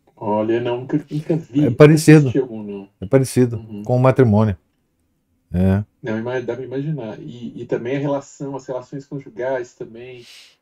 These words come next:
Speaker 1: entre, entre, né, Deus e, e a sua esposa, a igreja, que as pessoas, inclusive, não meditam e não tiram nenhuma conclusão disso, não entendem, não querem entender também, porque isso contraria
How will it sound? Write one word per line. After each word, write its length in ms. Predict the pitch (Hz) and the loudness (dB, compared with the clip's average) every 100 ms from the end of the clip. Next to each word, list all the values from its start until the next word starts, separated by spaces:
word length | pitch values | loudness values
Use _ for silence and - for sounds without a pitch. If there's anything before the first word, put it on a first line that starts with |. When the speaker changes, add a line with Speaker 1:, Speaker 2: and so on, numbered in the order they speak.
| _ | _
Speaker 1:
entre, 720 | 104 107 - 110 107 104 - 101 | -20 -18 -12 -10 -8 -8 -8 -10
entre, 1160 | 104 _ 113 107 107 101 160 - - - - - | -14 _ -14 -12 -12 -12 -12 -12 -14 -16 -18 -12
né, 160 | 110 | -10
Deus 540 | 107 107 127 123 117 110 | -6 -2 0 0 0 -4
e, 320 | 107 104 - - 151 113 _ _ - - _ _ _ _ | -14 -14 -16 -20 -20 -20 _ _ -20 -20 _ _ _ _
e 60 | 98 | -8
a 40 | |
sua 140 | 101 107 | -6 -8
esposa, 460 | - 113 120 110 | -6 2 2 2
a 40 | 107 | -2
igreja, 600 | 101 110 127 120 113 101 _ _ _ _ _ _ - | -4 -2 0 0 -2 -10 _ _ _ _ _ _ -14
que 180 | 208 226 | -8 -8
as 120 | - | -4
pessoas, 540 | 202 196 196 185 175 | -4 -2 -2 0 0
inclusive, 400 | 170 170 156 165 | -4 -6 -4 -2
não 120 | 165 175 | -4 -4
meditam 960 | 175 151 - 143 156 160 - 160 156 | -6 -6 -4 0 0 0 -6 -4 -2
e 80 | 151 | -2
não 160 | 160 156 | -2 -4
tiram 280 | - 143 | -4 -4
nenhuma 200 | 139 139 | -2 -4
conclusão 540 | 139 - 120 117 117 117 | -6 -8 -8 -8 -10 -10
disso, 580 | 113 123 135 131 - 131 | -8 -6 -6 -6 -10 -8
não 120 | 131 | -6
entendem, 500 | 120 - 123 131 131 | -8 -8 -8 -6 -6
não 100 | 135 | -4
querem 240 | 143 139 | -2 -2
entender 340 | 135 117 113 120 | -6 -6 -6 -6
também, 280 | 113 113 | -8 -18
porque 380 | - - - 135 | -14 -14 -8 -4
isso 240 | 120 127 - | -4 -6 -10
contraria 840 | 139 135 120 107 113 120 123 | -8 -4 -4 -6 -8 -6 -6